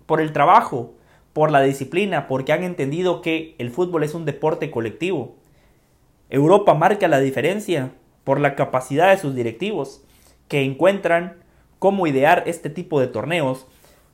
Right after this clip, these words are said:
que generan todo, fútbol, espectáculo y encima dinero. Dinero que después, si se utiliza de manera correcta,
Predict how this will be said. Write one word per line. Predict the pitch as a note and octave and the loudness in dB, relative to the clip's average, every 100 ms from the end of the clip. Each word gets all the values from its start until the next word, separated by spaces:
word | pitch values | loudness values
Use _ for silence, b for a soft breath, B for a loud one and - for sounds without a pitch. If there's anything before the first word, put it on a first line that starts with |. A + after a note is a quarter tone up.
| - | -6
que | E3 C#3+ - | -2 -2 -2
generan | - D3+ G#3 E3+ | -4 -2 0 2
todo, | F#3 E3 A2+ - _ _ | 4 4 2 -6 _ _
fútbol, | - G3 G3+ D#3 | 0 2 4 2
espectáculo | C#3 - A2+ F3+ F#3+ F#3+ G3 G3 - _ | 0 -6 0 0 2 0 0 -4 -16 _
y | C3+ | -4
encima | C3 C#3 G#3+ G#3 F3+ G3+ - _ _ _ _ - | -4 -4 -4 -2 -2 -4 -12 _ _ _ _ -10
dinero. | C#3+ D#3+ F#3 A3+ D3+ A#2+ - _ b b b _ | -6 -2 0 2 0 -2 -12 _ b b b _
Dinero | - E3 E3+ G#3+ G#3 | -6 -4 0 0 0
que | G3+ | 2
después, | D3 C#3+ F3+ F#3 F#3 - _ | 0 2 0 0 -2 -18 _
si | - F#3+ | -8 -6
se | F3+ D3+ | -4 -4
utiliza | D3 E3+ G#3+ F#3 | -4 -4 0 0
de | D3+ | 0
manera | C3+ C#3 F3+ F3 | -2 -2 -2 -2
correcta, | C3 E3 F#3+ - F3 | -2 -2 -4 0 -2